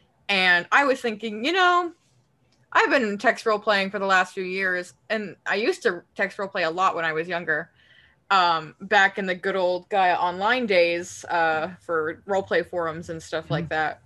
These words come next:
Speaker 1: when you would be so elite and you would have H T M L in your posts and shit. Oh
Speaker 2: Mm-hmm.
Speaker 1: my God, I can't believe those words just came out of my mouth.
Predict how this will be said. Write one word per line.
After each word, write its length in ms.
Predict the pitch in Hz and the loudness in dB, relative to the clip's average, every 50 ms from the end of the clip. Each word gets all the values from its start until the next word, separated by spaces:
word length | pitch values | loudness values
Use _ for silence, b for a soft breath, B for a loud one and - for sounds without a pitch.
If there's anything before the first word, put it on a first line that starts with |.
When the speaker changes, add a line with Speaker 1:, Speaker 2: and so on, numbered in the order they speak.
| _ | _
Speaker 1:
when 200 | - 185 175 170 | -12 -10 -10 -8
you 80 | 170 160 | -8 -6
would 160 | 160 170 160 | -8 -8 -6
be 140 | - 175 165 | -6 -8 -6
so 260 | - - 226 208 196 | -4 0 0 0 0
elite 380 | 190 180 185 208 202 190 - - | 0 -4 -6 -6 -8 -8 -8 -8
and 100 | 190 190 | -8 -6
you 60 | 185 | -6
would 100 | 185 180 | -6 -4
have 300 | 185 190 180 175 175 185 - | -2 -2 -2 -2 -4 -2 0
H 320 | 160 214 202 196 - - | 0 0 0 -2 -4 -2
T 100 | - 202 180 | 0 0 0
M 100 | 175 185 | 2 2
L 220 | 190 190 185 180 | 0 0 0 -2
in 100 | 170 170 | -4 -6
your 80 | 156 - | -8 -8
posts 460 | - - 190 185 185 - - - - | -6 -4 -4 -4 -4 -6 -8 -16 -16
and 140 | 170 160 165 | -14 -14 -12
shit. 320 | - - 165 156 147 - B B B B B B 135 | -8 -4 -4 -4 -6 -8 B B B B B B -4
Oh 20 | |
Speaker 2:
Mm-hmm. 200 | 135 139 147 - | -2 0 0 -2
Speaker 1:
my 120 | 160 151 147 | -2 -6 -6
God, 300 | 143 165 160 156 147 156 | -4 -4 -4 -2 -4 -6
I 40 | |
can't 220 | 160 - 175 160 - | -8 -8 -12 -10 -10
believe 140 | 165 156 156 | -8 -8 -8
those 180 | 156 160 - | -8 -8 -6
words 180 | 180 175 165 - | -6 -6 -6 -8
just 200 | - 160 - - | -10 -14 -12 -12
came 140 | 180 165 165 | -10 -8 -6
out 140 | 170 165 | -4 -6
of 80 | 165 160 - | -6 -6 -8
my 100 | 151 151 | -8 -6
mouth. 240 | 170 175 160 160 | -4 -4 -4 -4